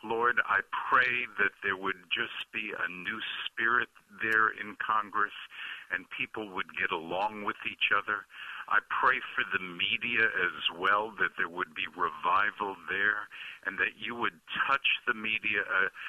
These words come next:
again, that, that people's hearts would be changed in such a way that they would desire unity. So, Lord, as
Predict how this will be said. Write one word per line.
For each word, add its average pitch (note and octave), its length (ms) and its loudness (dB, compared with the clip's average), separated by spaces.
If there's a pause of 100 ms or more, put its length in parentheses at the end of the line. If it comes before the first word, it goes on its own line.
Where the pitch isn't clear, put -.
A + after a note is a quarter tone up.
(280)
again, F#2+ 640 0 (320)
that, G#2 160 4 (240)
that G#2+ 140 0 (260)
people's C3 560 -6 (400)
hearts C3 240 0 (140)
would A2+ 180 -8
be - 160 -10 (240)
changed C#3+ 480 -2
in A2 140 -6 (100)
such - 240 0
a A2 80 -6
way G#2+ 320 0
that G#2 240 2
they B2 160 -2
would A2 240 -6
desire F2 800 2
unity. E2+ 800 -8 (960)
So, G2 80 2
Lord, G#2+ 560 2 (480)
as F#2+ 160 2